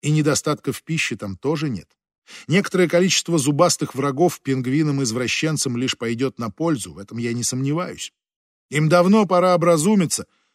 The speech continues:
а когда по пятам за тобой идет волк, это действует очень отрезвляюще.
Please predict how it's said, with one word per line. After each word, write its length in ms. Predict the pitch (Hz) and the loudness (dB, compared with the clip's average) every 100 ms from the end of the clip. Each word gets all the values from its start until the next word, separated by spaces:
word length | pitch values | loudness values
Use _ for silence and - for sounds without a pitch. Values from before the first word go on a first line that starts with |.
| _ _ _ _ | _ _ _ _
а 80 | - | -8
когда 300 | 123 131 151 | -6 0 0
по 100 | 147 | 0
пятам 380 | 127 147 170 135 | 0 2 2 0
за 140 | 113 | -2
тобой 380 | 117 127 143 127 | -4 -2 0 0
идет 260 | 120 120 101 | 0 -4 -4
волк, 580 | 107 151 185 131 - _ _ _ _ _ _ _ | 0 2 4 2 -2 _ _ _ _ _ _ _
это 260 | 156 151 131 | -6 -4 -2
действует 540 | 139 131 - 131 113 _ | 0 0 -2 -4 -4 _
очень 560 | 151 151 - - 98 - | 0 0 -2 -6 -6 -12
отрезвляюще. 960 | 104 - 95 90 95 85 80 - - | -18 -12 -10 -8 -10 -10 -8 -8 -8